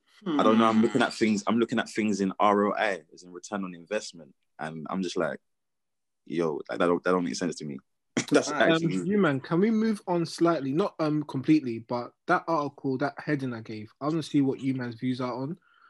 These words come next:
Speaker 3: So when they're saying students with poor A levels may be denied student loans under government plans. So basically, I haven't read the whole article. Like I said, I just got sent it.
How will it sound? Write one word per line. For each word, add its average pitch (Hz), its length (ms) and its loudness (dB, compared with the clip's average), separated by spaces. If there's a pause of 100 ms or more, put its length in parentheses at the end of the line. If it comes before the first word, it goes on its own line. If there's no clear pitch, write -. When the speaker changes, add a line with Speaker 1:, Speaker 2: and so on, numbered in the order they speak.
(100)
Speaker 3:
So - 200 -2
when 170 120 4
they're 185 80 6
saying 165 260 2
students - 340 -2
with 143 100 0
poor 151 220 2
A 143 120 2
levels 123 400 -2
may 135 220 -2
be 131 120 -2
denied 127 380 -4
student 127 320 -2
loans 127 300 -2
under 123 200 -6
government 120 400 -6
plans. 131 400 -6 (520)
So 131 160 -4
basically, 147 540 4 (100)
I 147 60 2
haven't 196 180 2
read 160 160 4
the 139 60 -2
whole 147 220 0
article. 123 340 -4
Like 139 100 0
I - 20 -10
said, 127 140 -4
I 127 40 0
just 127 120 -4
got 117 160 -6
sent 131 360 -6
it. 107 220 -10